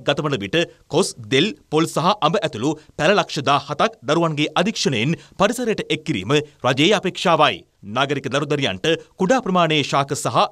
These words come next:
ගෙවතු නොමැති නිවාසවල දරුවන්ට බඳුන් පැලයක් ලබා දීම අරමුණයි. පැල බෙදා දීම කෘෂිකර්ම රාජ්‍ය අමාත්‍යාංශය මගින් සිදු කෙරෙනවා. කෘෂි නිලධාරීන් මගින් වාර්ෂිකව දරුවා සහ පැලය සම්බන්ධයෙන් වාර්තාවක් සැකසීමටද සැලසුම් කර තිබෙනවා. සංකේතාත්මකව දරුවන් අතර පැල බෙදා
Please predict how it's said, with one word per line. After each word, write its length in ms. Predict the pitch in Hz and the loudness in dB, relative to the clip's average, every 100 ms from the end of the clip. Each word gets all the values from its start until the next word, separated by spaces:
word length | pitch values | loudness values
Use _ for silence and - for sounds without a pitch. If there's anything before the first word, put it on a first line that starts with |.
| 117 | -4
ගෙවතු 260 | 143 147 127 | -4 -4 -2
නොමැති 240 | 147 151 | -4 -2
නිවාසවල 360 | 143 143 139 127 147 | 0 -2 0 0 0
දරුවන්ට 360 | 156 95 95 165 165 - 123 | 0 -4 2 0 0 -6 0
බඳුන් 240 | 165 262 220 | 0 0 -2
පැලයක් 300 | 180 165 147 | -2 -2 2
ලබා 160 | 160 143 | 2 0
දීම 180 | 107 135 - | -4 -4 -2
අරමුණයි. 420 | 165 151 147 117 82 _ - | -2 0 0 0 -4 _ -6
පැල 160 | 180 269 147 | -2 -2 0
බෙදා 180 | 160 160 | 2 2
දීම 160 | 143 196 | 0 -4
කෘෂිකර්ම 400 | 185 - 160 147 | -8 -6 -4 0
රාජ්‍ය 260 | 160 175 170 | 0 0 -2
අමාත්‍යාංශය 480 | 160 156 151 - 143 | -2 -2 -4 -2 -2
මගින් 240 | 127 165 185 | -2 -2 -4
සිදු 140 | 156 | -2
කෙරෙනවා. 380 | 180 160 135 98 _ - | 2 4 2 0 _ -8
කෘෂි 220 | 175 143 | -6 -4
නිලධාරීන් 480 | 147 147 139 120 117 | -2 -2 -2 -2 -2
මගින් 240 | 131 196 139 | -2 0 2
වාර්ෂිකව 480 | 175 - 156 92 135 151 - - | 0 0 -10 -6 -4 -4 -6 -2
දරුවා 300 | 139 147 147 | 0 2 2
සහ 240 | 143 160 180 | 0 -2 -2
පැලය 180 | 170 156 | 0 -2
සම්බන්ධයෙන් 600 | 147 151 151 139 139 117 | -2 -2 -2 2 0 2
වාර්තාවක් 480 | 151 185 180 160 156 | 0 0 -4 -4 -4
සැකසීමටද 500 | 180 151 165 113 113 156 156 | -8 -6 -4 -4 0 0 0
සැලසුම් 380 | - 190 180 165 | -4 -2 -2 -2
කර 120 | 156 147 | 0 2
තිබෙනවා. 320 | 160 156 127 90 _ _ - | 2 4 2 0 _ _ -2
සංකේතාත්මකව 760 | 196 233 277 247 202 170 185 | -2 -2 -4 -4 -6 -2 0
දරුවන් 320 | 170 160 160 - | 0 0 0 -2
අතර 240 | 147 190 | -2 0
පැල 160 | 180 151 | 0 2
බෙදා 180 | 170 208 | 4 4